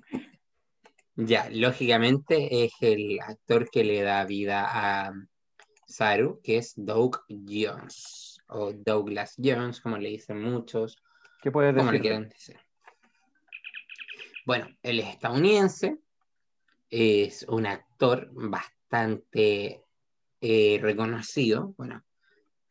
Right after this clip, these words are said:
Speaker 1: casi nunca lo reconocen porque, eh,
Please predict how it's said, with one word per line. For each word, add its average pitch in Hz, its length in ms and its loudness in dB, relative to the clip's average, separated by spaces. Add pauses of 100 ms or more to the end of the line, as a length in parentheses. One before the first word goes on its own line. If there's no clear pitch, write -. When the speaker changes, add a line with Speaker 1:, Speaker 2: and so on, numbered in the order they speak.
(320)
Speaker 1:
casi 147 320 2
nunca 131 440 2
lo 127 120 4
reconocen 147 720 0 (120)
porque, 107 1120 0
eh, 101 80 -16